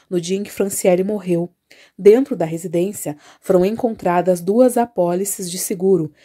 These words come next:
que somam mais de um milhão e meio de reais. Segundo o delegado Herculano Abreu, que investiga o caso,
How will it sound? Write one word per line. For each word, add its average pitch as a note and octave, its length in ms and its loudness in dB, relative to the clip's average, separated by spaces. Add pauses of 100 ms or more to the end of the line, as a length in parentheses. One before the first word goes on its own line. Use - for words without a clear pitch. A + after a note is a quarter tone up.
(160)
que A3+ 140 -6
somam G3 500 0 (260)
mais F#3+ 420 0
de B3+ 60 -2
um A#3+ 40 0
milhão G#3 280 2
e A3 60 -2
meio F3+ 260 0
de F3+ 140 -4
reais. F3 600 -4 (220)
Segundo A3+ 420 0
o A3+ 40 0
delegado F3+ 680 0
Herculano F#3 540 0
Abreu, F#3 420 0 (220)
que - 100 -10
investiga E3+ 440 2
o A3 80 4
caso, F3 500 -4